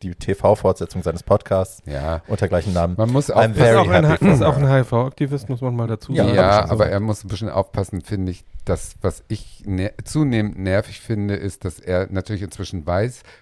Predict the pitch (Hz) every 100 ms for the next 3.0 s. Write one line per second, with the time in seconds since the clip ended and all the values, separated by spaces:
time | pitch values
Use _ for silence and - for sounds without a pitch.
0 | - 104 101 - - 80 85 110 - -
1 | 95 110 123 139 165 175 _ _ _ _
2 | _ - 98 - - _ 90 101 -